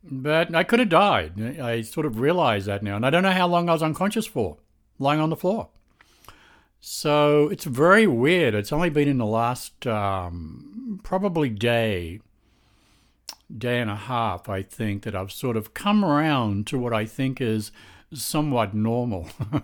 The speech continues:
<laughs> whatever that is. But, you know, I'm not normal, so ten percent of not being normal extra doesn't bother me, you know, kind of thing, because I'm not normal anyway. So when my friends say to me, "You're not quite the same," it doesn't matter because I'm not normal anyway. Okay, so don't worry about it.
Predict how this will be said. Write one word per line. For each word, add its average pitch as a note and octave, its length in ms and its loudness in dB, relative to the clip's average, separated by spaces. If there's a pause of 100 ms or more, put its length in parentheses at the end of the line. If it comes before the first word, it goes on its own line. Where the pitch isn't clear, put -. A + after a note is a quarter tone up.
(120)
<laughs> - 500 -12
whatever D#3 380 6
that D3 220 6
is. A2 280 2 (480)
But, B2 180 -4
you C3+ 100 2
know, A#2 280 2
I'm E3 160 8
not E3+ 200 8
normal, D#3+ 400 6
so A#2+ 680 0 (680)
ten F3 160 2
percent D#3+ 360 2
of C3+ 140 0
not D3 220 2
being C#3 240 2
normal C3+ 560 2
extra C#3 420 -2
doesn't B2 320 0
bother B2 280 4
me, G2+ 180 -2
you F#2+ 160 -4
know, G2+ 160 -4
kind G2+ 240 -4
of F#2+ 80 -8
thing, G2+ 180 -4
because A2 220 -6
I'm A2+ 80 -4
not A2 140 -4
normal G#2 300 -6
anyway. G#2 360 -8 (400)
So - 100 -6
when C#3 80 2
my C3+ 140 4
friends E3 320 0
say F3 140 6
to E3 60 2
me, B2 100 0
"You're B2 80 0
not C#3+ 160 0
quite C3 240 2
the A#2 80 -8
same," A#2+ 260 0
it C3 80 -2
doesn't D#3 300 4
matter C3+ 200 2
because B2 220 0
I'm A#2+ 140 0
not A#2 340 -2
normal G2+ 360 -2
anyway. E2 380 -10
Okay, F#2 300 -10
so A2 120 -12
don't G#2 120 -6
worry G2 160 -6
about G2+ 220 -14
it. - 120 -20